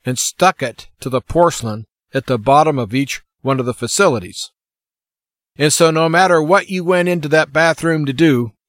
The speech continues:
you did it on Jane Fonda. And I thought that was one of the funniest things I've ever seen. And that's what I think of Jane Fonda, and that's what I think of her wanting to arrest me and others like me.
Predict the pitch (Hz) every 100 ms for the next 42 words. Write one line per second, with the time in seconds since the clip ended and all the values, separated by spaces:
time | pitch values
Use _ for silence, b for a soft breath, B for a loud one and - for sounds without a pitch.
0 | _ 120 160 156 156 160 160 - 135 143
1 | 131 127 131 120 - 131 101 69 - _
2 | _ _ _ - 131 131 127 - 165 160
3 | 135 147 147 135 135 135 117 117 - 151
4 | 156 139 147 143 120 123 131 117 113 160
5 | 165 170 - _ _ _ _ - 131 127
6 | 127 151 143 135 123 143 131 117 120 120
7 | 113 139 143 139 135 123 131 131 123 -
8 | 139 120 101 135 123 127 127 113 123 113
9 | 110 131 - 120 143 151 131 110 117 117
10 | - 120 131 - 127 131